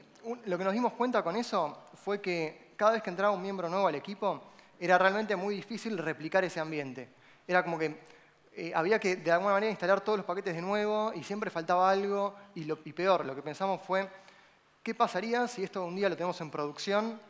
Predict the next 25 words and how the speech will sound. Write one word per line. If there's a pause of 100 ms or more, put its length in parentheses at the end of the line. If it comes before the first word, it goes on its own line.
(180)
y
tenemos
que
de
alguna
manera
replicar
el
ambiente
de
producción?
¿Cuánto
tardaríamos,
no? (600)
El
tiempo
que
llevaba
eso
en
generar
el
ambiente
de
nuevo